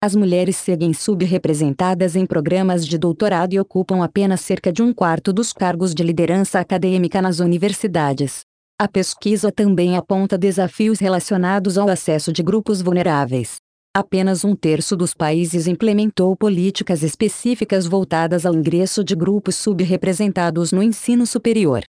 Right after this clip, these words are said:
Algumas nações, como África do Sul, Chile, Filipinas, Itália, Japão e México,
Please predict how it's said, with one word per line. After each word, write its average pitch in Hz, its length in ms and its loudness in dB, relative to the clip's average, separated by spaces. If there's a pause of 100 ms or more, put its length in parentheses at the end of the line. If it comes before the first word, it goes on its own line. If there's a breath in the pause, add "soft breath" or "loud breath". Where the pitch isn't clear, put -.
(320)
Algumas 196 440 2
nações, 175 600 0 (220)
como 208 280 2
África 180 380 0
do 160 120 -2
Sul, 214 340 0 (220)
Chile, 214 360 0 (220)
Filipinas, 165 760 0 (200)
Itália, 190 480 0 (220)
Japão 185 480 2
e 220 80 4
México, 185 500 0